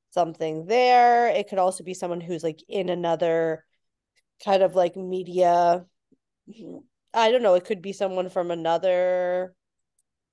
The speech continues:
I don't know, <laughs> station or something.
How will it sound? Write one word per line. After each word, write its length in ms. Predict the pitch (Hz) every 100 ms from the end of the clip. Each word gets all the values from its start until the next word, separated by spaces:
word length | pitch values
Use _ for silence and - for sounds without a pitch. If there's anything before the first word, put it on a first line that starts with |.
| _ _ _ _ _ _ _ _ _ - - -
I 220 | 196 196
don't 140 | 233 190
know, 240 | 160 185 - 180 -
<laughs> 220 | 254 -
station 540 | - 208 208 220 220
or 180 | 233 226
something. 400 | 254 226 233 247